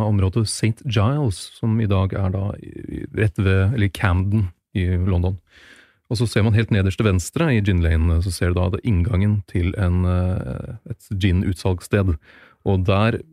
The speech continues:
i liten skrift står det, «Drunk for a penny, dead drunk for two pence, clean straw for nothing.» Det er litt, eh, trist å tenke på,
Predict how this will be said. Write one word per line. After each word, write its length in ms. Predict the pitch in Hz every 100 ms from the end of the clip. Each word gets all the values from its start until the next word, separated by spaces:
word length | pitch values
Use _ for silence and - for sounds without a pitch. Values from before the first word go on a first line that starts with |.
| -
i 240 | 101 110
liten 260 | 101 90 95
skrift 300 | - 120 - -
står 140 | 92
det, 340 | 87 85 98
«Drunk 300 | 82 107 135
for 140 | - 143
a 40 |
penny, 380 | - 120 127 147 104
dead 340 | 90 117 113
drunk 300 | 104 104 117
for 100 | 117
two 180 | - 110
pence, 460 | 107 101 110 - - _ -
clean 200 | 120 170
straw 440 | - 95 87 107
for 160 | - 92
nothing.» 400 | 85 85 87 85 - _ _ _ _ _ - - - _ _ -
Det 120 | -
er 40 | 113
litt, 280 | 92 -
eh, 280 | 101 98 98
trist 240 | 98 92 -
å 60 | 107
tenke 140 | 101
på, 140 | 87